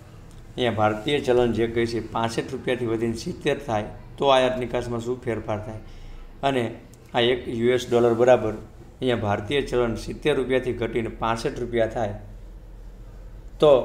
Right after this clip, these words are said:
અહીંયા ભારતની આયાત નિકાસ ઉપર શું ફેરફાર થશે,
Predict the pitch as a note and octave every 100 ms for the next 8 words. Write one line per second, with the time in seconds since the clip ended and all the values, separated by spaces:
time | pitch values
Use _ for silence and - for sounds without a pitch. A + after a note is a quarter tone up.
0 | - - - - B2 A2+ A#2+ B2 B2 A#2+
1 | B2+ A#2 A#2 A#2 G#2+ G#2+ G#2+ - D3 -
2 | A2+ A2 A2+ G#2 A2